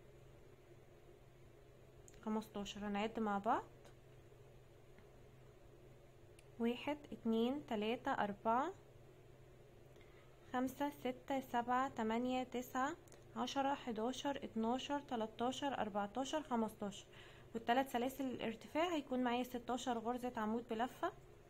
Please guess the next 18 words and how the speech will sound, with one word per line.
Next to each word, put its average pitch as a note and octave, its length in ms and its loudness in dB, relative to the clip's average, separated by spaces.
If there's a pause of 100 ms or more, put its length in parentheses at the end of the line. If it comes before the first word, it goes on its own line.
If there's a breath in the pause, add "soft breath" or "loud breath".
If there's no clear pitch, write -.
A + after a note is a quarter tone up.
(3750 loud breath)
هروح B3 240 2
عند B3+ 140 6
التلات A#3+ 380 4
سلاسل B3 440 2
الارتفاع A#3+ 800 2 (520)
وهعمل B3+ 260 6
في - 160 -2
اخر B3+ 220 0
سلسلة C4 520 0
فيهم D4+ 500 0
غرزة B3 340 4
منزلقة. A#3 600 4 (4000)
كون A3+ 200 4
معايا A3 240 2
دايرة A#3 260 2
بالشكل A3+ 440 0
ده A3 100 0
كده. B3+ 340 0